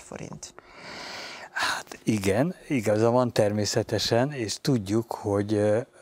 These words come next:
Speaker 2: a, a, az emberek, amikor megélik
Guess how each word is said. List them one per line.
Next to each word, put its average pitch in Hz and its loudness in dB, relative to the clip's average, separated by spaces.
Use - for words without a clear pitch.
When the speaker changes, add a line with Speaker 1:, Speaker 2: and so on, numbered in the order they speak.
Speaker 2:
a, 104 0
a, 151 -10
az 113 -2
emberek, 131 2
amikor 110 0
megélik 107 0